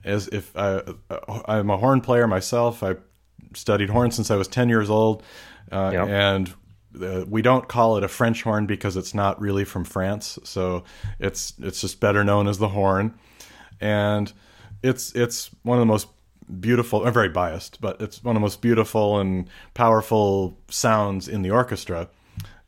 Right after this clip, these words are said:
Speaker 1: And, uh, the Beatles used
Speaker 2: Th-,
Speaker 1: it. Uh, yeah,
Speaker 2: this
Speaker 1: go
Speaker 2: is the horn, of course, that, that it's got a circular kind of look.
Speaker 1: Yes. Mm-hmm.
Speaker 2: Uh, uh, but flat. Uh,
Speaker 1: Mm-hmm.
Speaker 2: and then it, and then it,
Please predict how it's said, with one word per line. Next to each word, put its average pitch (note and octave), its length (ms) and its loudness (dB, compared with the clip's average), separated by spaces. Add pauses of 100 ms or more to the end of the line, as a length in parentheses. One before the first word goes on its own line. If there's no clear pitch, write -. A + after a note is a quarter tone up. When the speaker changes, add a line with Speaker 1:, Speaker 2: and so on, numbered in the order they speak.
Speaker 1:
And, G2+ 400 0
uh, G2 380 2
the G#2+ 100 -10
Beatles D#3+ 340 0
used A2+ 240 0
Speaker 2:
Th-, - 140 0
Speaker 1:
it. - 120 -20 (140)
Uh, B2+ 140 -2
yeah, C#3 80 4
Speaker 2:
this - 120 -2
Speaker 1:
go G3 40 2
Speaker 2:
is D#3+ 120 2
the E3+ 120 4
horn, E3 300 2
of C3+ 100 -4
course, C#3 320 -2
that, B2 380 -2
that A#2 280 0
it's A#2 200 -4
got C3+ 180 0
a A2 80 0
circular E3 680 -2
kind D#3+ 280 -2
of D#3 80 0
look. D#3+ 180 4
Speaker 1:
Yes. C3+ 420 0 (240)
Mm-hmm. B2 160 -2
Speaker 2:
Uh, B2 520 2 (120)
uh, B2 280 4
but A#2+ 260 -2
flat. D3+ 500 0 (880)
Uh, B2 320 2
Speaker 1:
Mm-hmm. - 100 -18
Speaker 2:
and C3 180 0
then C3+ 160 0
it, C3 280 -2
and C3 120 0
then C#3 200 0
it, B2+ 180 -2